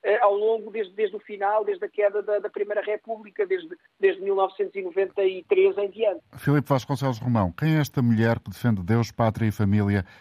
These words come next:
Speaker 2: Giorgia Meloni, de quarenta e cinco anos, que nasceu num bairro operário de Roma?
Speaker 1: É um quadro político, eh, militante, eh, que não tem propriamente uma experiência profissional para lá da política de grande relevância,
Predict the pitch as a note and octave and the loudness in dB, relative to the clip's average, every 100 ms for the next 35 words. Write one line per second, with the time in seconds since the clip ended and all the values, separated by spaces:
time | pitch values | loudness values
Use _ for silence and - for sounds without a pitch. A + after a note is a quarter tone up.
0 | - - F2 A#2 A2+ G2+ G2+ G#2 G2+ G#2 | -20 -10 0 2 4 2 2 2 4 2
1 | F#2+ F2+ G#2+ G2+ G2 G2+ G2 G2+ G2+ - | 2 -2 -2 -2 -2 -4 -2 2 0 0
2 | G2+ F2+ G#2+ G2 F#2+ F#2 G2+ F#2+ F2+ E2+ | -2 -2 0 2 2 4 2 0 -4 -12
3 | - - - - G2+ - G2+ F#2+ F#2 F2 | -16 -20 -20 -4 -4 0 0 2 0 -2
4 | E2+ F2 C2+ C2+ _ _ _ _ _ _ | -2 -4 -4 -10 _ _ _ _ _ _
5 | _ _ _ _ _ - G3+ G3+ G#3+ G3+ | _ _ _ _ _ 0 4 4 2 -4
6 | - F3+ D#3+ C#3 D3+ D#3 D#3+ E3 F3 - | 0 4 4 0 -6 -12 -8 -6 -6 -10
7 | - D#3 _ E4 E4+ F4+ F3+ D#3+ D#3 D3 | -10 -12 _ 0 2 2 2 0 2 -2
8 | C#3+ D#3 E3 D3 - C#3 C#3 C#3 F3+ A3+ | -4 -4 -4 -4 0 0 -2 -10 -4 -4
9 | B3+ _ _ _ - F#3 F#3 F3+ F3 F3 | -4 _ _ _ 2 4 6 4 2 0
10 | F3 F#3+ - - C#4+ A#3+ G#3+ G#3+ G3+ F#3+ | -2 -12 -14 -10 -10 -8 -6 -6 -6 -10
11 | F#3 F3+ F3+ - F3 F3+ F3 - F3+ E3 | -10 -10 -12 -10 -6 -4 -4 -4 -6 -6
12 | - F#3 - F3+ E3+ E3 E3 D#3+ D#3+ D#3 | -14 -14 -10 -4 2 2 2 0 2 0
13 | D#3 _ D#3 D#3+ _ - C#3 C#3+ D3 C#3+ | -4 _ -12 -12 _ -8 -4 0 0 -2
14 | - C#3+ - C3 B2 B2 - E3 G3+ | -10 -12 0 2 2 -4 -2 4 4